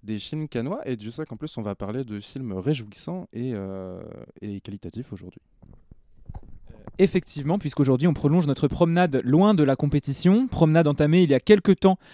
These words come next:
Speaker 2: avec les deux épisodes consacrés à Cannes Classics, donc l'interview de Gérald Duchossois et puis l'épisode On aime Cannes Classics, et on va s'aventurer sur les terres moins balisés de Cannes deux mille vingt-six, des pas de côté, donc hors de la compétition,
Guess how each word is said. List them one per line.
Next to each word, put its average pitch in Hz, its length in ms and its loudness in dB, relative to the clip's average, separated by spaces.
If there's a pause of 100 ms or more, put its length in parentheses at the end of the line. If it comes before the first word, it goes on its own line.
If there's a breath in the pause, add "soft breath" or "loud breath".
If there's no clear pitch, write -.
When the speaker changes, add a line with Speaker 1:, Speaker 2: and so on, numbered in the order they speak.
(140 soft breath)
Speaker 2:
avec 131 240 0
les 135 140 4
deux 165 260 10
épisodes 156 580 6
consacrés 147 460 0
à 135 60 4
Cannes 135 180 0
Classics, 196 500 2
donc 117 180 -6
l'interview 120 380 -2
de 117 60 -4
Gérald 113 260 2
Duchossois 120 520 0
et 113 80 2
puis 180 240 0 (280 loud breath)
l'épisode 123 460 2
On 123 160 0
aime 143 180 4
Cannes 123 200 0
Classics, 202 460 2 (420 loud breath)
et 220 180 8
on 202 180 8
va 165 140 10
s'aventurer 156 640 4
sur 214 320 2
les 196 120 6
terres 208 280 6
moins 196 400 6
balisés 156 560 6
de 123 100 6
Cannes 175 300 10
deux 139 100 10
mille 131 160 6
vingt-six, 180 720 2
des 135 240 0
pas 220 220 4
de 180 80 -4
côté, 180 460 4
donc 185 300 0 (120)
hors 240 180 8
de 175 100 6
la 156 120 6
compétition, 156 680 -2